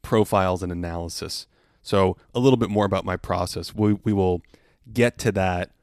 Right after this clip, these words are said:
later in the episode. But first, for me, the most interesting thing about the draft, having not known anything about the players, I, I mean,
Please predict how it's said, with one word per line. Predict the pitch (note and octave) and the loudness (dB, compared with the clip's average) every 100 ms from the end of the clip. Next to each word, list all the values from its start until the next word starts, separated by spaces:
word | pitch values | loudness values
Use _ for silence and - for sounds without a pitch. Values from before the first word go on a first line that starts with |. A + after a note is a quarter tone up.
| _ _ _ _ G2+ | _ _ _ _ -4
later | G#2 A#2 A2 G2 | 2 4 2 0
in | G#2+ G#2 G2 | 0 -2 -2
the | - | -4
episode. | G#2 - F#2+ - F2+ E2+ E2 - _ _ - | -8 -6 -6 -4 -6 -6 -10 -16 _ _ 0
But | C3+ B2+ - _ _ _ _ - | 2 0 -4 _ _ _ _ -4
first, | G3+ A#3 - | 0 0 -2
for | - C3+ | -2 2
me, | D#3 C3+ G2 F#2+ - _ _ _ _ _ _ - | 2 2 0 -6 -10 _ _ _ _ _ _ -14
the | A2 C#3 C#3 C3 C3 C3 - _ _ _ - | 0 2 4 2 2 0 -4 _ _ _ -4
most | C3 D3+ G3+ - | 2 4 4 0
interesting | D3 D#3 D3 - C3 | 0 0 0 -2 -4
thing | A#2+ A#2+ | 0 0
about | A2 G#2+ G#2 | 0 -2 -4
the | |
draft, | F#2 G#2 G2 F2+ F2+ - | -6 -4 -2 -4 -10 -16
having | - C3+ B2 B2 A#2+ A2+ _ _ _ _ - | -2 0 0 -2 -4 -8 _ _ _ _ -6
not | A2+ C#3 C3+ | -2 0 0
known | B2 B2+ A#2+ A#2+ A2+ A2 - _ _ - | 0 2 4 2 0 -4 -10 _ _ -4
anything | D#3+ D#3+ B2+ G#2+ | 0 2 2 -2
about | F#2+ G2 | -2 -4
the | F#2+ | -6
players, | - E2+ D#2 - | -6 -6 -8 -6
I, | A2 G#2 G#2 | -4 -2 0
I | |
mean, | G#2 G2+ | 0 -2